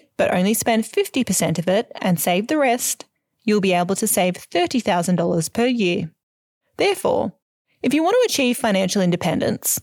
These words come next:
living frugally so that you can spend considerably less than what you earn is crucial. If you want to live more frugally, there are a few key principles to keep in mind. One, being frugal requires long-term thinking. Two,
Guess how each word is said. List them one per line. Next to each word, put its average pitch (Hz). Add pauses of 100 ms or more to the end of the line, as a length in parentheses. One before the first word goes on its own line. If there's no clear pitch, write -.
living 269
frugally 277
so 233
that 190
you 196
can 190
spend 175
considerably 277
less 262
than 208
what 185
you 196
earn 170
is 165
crucial. - (1080)
If 262
you 415
want 403
to 392
live 233
more 220
frugally, 190
there 240
are 254
a 262
few 294
key 302
principles 196
to 208
keep 170
in 202
mind. - (600)
One, 196 (380)
being 214
frugal 247
requires 165
long-term 170
thinking. - (1120)
Two, 240